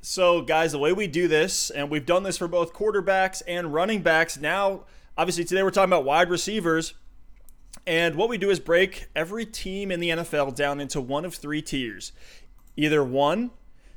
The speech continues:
uh, there is a clear wide receiver one and cl-, clear wide receiver two. Uh, th-, that's the first tier. The second tier is a question mark at wide receiver one or a question mark at wide receiver two. So these teams that,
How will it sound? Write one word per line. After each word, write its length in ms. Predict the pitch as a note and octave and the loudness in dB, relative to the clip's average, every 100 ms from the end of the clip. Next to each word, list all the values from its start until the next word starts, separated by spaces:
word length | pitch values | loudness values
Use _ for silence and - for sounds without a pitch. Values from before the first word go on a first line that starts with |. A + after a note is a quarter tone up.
| - | -8
uh, 180 | C3+ C3+ | -2 0
there 220 | A#2+ D3 | 2 0
is 260 | - D3 C#3 | 4 2 4
a 200 | C3+ C3+ | 4 2
clear 440 | - - E3 E3+ | -2 -4 0 2
wide 260 | D#3 D3 D#3+ | 4 2 0
receiver 340 | D#3 E3 D#3 | -2 -2 -2
one 240 | C#3+ C#3+ E3 | -2 -4 -4
and 280 | B2 D#3 E3 | -4 -4 -4
cl-, 240 | D3+ C3+ | -4 -4
clear 300 | - F3+ F3+ | -2 0 2
wide 220 | D3+ D3 | 4 4
receiver 340 | D#3 D#3 E3+ G3+ | 2 -2 -2 -2
two. 300 | F#3 D3 G#3 - - - - - - - - - - - | -2 -4 -4 -14 -20 -20 -20 -20 -20 -20 -20 -20 -20 -10
Uh, 220 | B2+ B2 - | -8 -8 -6
th-, 120 | C#3+ | -2
that's 200 | C#3 D3+ | 2 2
the 60 | F#3 | 0
first 300 | - D#3+ - | -2 -4 -2
tier. 140 | D#3+ | -2
The 120 | D#3 - | 0 0
second 340 | - E3+ F3 | 0 -2 -6
tier 300 | - E3 D#3+ | -4 -2 -2
is 580 | D3+ D3+ D3 D3 - - - - - - | 0 2 2 0 -4 -6 -14 -20 -8 0
a 140 | D#3+ | 0
question 560 | - F#3 G3 A#3+ B3+ G#3+ | 2 0 2 2 -2 4
mark 320 | F3+ F3+ F#3 | 6 4 2
at 100 | D#3 | 0
wide 220 | D#3+ E3+ | 2 2
receiver 340 | E3+ D#3+ D#3+ D3+ | 0 -4 -4 -2
one 460 | C#3+ C#3+ D#3+ F#3 - - - - | 0 -2 -2 -6 -14 -20 -16 -2
or 120 | D3+ | 0
a 60 | D3+ | 0
question 400 | - D#3 - D#3+ | 2 0 0 -2
mark 240 | D3+ D3 | -2 -2
at 80 | C#3+ | 0
wide 160 | C#3 C#3 | 0 0
receiver 320 | C3+ C3+ C3+ | -4 -4 -6
two. 340 | - C#3 F#3 | -4 -4 -4
So 120 | - | -6
these 120 | D3+ - | -6 -6
teams 300 | D#3+ D#3 C#3 | -8 -4 2
that, 320 | C#3+ C#3+ | 2 2